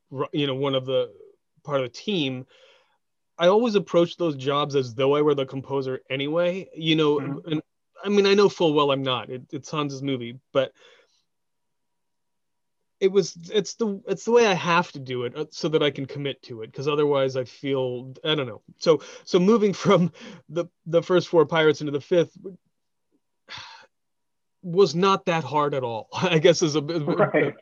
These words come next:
Speaker 1: to put it. You know, I felt, I felt, uh, totally ready. I kn-, I knew it was gonna be a difficult job because anything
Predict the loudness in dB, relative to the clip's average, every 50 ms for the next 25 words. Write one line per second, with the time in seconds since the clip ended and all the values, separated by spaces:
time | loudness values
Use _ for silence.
0 | -18 -20 -20 -20 _ _ _ _ _ 0 0 0 0 -2 -4 -4 -2 -2 -2 0
1 | 2 2 4 4 2 0 -2 -4 -4 0 2 2 2 2 -2 _ _ -18 -14 -14
2 | -14 -14 -16 -20 -20 -20 _ 0 2 4 4 4 4 4 2 2 2 2 0 -2
3 | -4 -8 _ -20 -20 _ _ 0 0 0 0 -2 -6 -8 -10 -10 _ _ _ _
4 | -2 0 2 4 4 4 4 4 2 2 2 4 4 4 2 2 0 -2 -4 -6
5 | -6 -4 -2 0 0 0 0 -2 -4 -6 -8 -10 -4 -2 -2 -2 -2 -4 -10 -16
6 | -18 -6 -2 0 2 2 2 0 0 -2 -4 -2 -2 -2